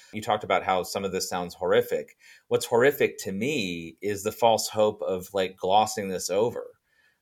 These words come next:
I think the more facts you have, the more you know, you know, what the situation is, the more you can actually propose solutions. So,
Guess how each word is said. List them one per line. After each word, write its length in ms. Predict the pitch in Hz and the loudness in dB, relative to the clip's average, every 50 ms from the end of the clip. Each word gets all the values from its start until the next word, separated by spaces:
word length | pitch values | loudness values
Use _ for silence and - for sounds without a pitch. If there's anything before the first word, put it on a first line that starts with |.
| _ _ - | _ _ -4
I 120 | 92 95 | -4 -2
think 180 | 98 139 131 - | -2 -4 -6 -6
the 60 | 101 | -6
more 240 | 101 107 110 104 90 | -4 -2 0 0 0
facts 480 | - - - 107 107 117 120 - - 104 | -2 0 2 4 4 4 2 -2 -4 -6
you 100 | 95 90 | -6 -4
have, 280 | 92 90 87 87 85 | -4 -4 -4 -4 -4
the 80 | 87 92 | -6 -6
more 200 | 95 98 101 104 | -4 -2 -2 -2
you 140 | 101 101 98 | -2 -2 -2
know, 500 | 95 98 98 95 95 92 90 90 - _ _ _ _ | 0 0 2 2 0 -2 -4 -8 -10 _ _ _ _
you 80 | 107 | -8
know, 140 | 98 95 87 | -4 -4 -4
what 300 | 85 85 90 110 117 - | -4 0 0 0 0 2
the 100 | - 104 | -2 -4
situation 680 | - - 120 101 92 101 95 98 101 95 - - 92 104 | -4 -4 -4 -6 -4 0 2 2 2 2 -2 -4 -4 -2
is, 320 | 131 139 110 95 95 95 | 0 0 0 0 -2 -6
the 100 | - 101 | -8 -8
more 220 | 95 101 104 107 107 | -6 -2 0 0 0
you 140 | 104 101 | 0 -2
can 140 | - 107 98 | -6 -6 -4
actually 300 | 98 98 98 - - 95 | -4 -4 -6 -8 -12 -12
propose 480 | - - - - - 98 92 92 87 - | -12 -14 -18 -8 -4 -4 -4 -4 -6 -10
solutions. 600 | - 85 87 104 127 131 131 - - - _ - | -12 -8 -6 -6 -4 -4 -6 -8 -10 -16 _ -12
So, 380 | - - - 92 92 90 90 | -8 -4 -2 0 0 0 -2